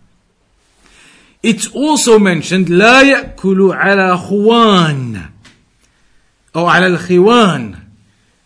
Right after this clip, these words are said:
that he would never eat, he never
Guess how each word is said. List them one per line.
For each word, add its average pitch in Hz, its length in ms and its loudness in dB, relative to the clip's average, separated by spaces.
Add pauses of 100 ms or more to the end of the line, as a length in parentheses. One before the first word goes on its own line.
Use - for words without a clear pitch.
that 196 240 -2
he 214 180 2
would 226 220 -2
never 254 640 2
eat, 247 500 0 (420)
he 185 100 -2
never 233 320 0